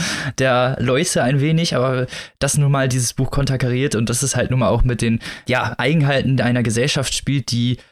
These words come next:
nennen wir es mal, langsam ihren Charakter verliert und alles nur noch durch hohle Phrasen aufhübscht, um in irgendeiner Weise perfektionistisch zu wirken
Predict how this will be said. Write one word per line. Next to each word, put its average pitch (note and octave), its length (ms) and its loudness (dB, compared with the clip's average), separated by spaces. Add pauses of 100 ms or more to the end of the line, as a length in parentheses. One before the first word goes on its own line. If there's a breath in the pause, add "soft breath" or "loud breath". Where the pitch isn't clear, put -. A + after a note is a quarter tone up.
(120)
nennen D#3 200 4
wir E3+ 60 2
es - 100 -2
mal, D3 260 2
langsam E3+ 460 2
ihren D3 140 2
Charakter D3 420 0
verliert C#3+ 380 0
und B3 120 0
alles C#3+ 280 0
nur C#3 100 2
noch C#3 140 0
durch A#2+ 200 -2
hohle C3 220 2
Phrasen C3 420 0
aufhübscht, - 880 0
um D#3 320 2 (240 loud breath)
in C#3 140 0
irgendeiner C3+ 420 2
Weise C3 220 -2
perfektionistisch C#3 800 2
zu B2 160 -2
wirken C3 380 0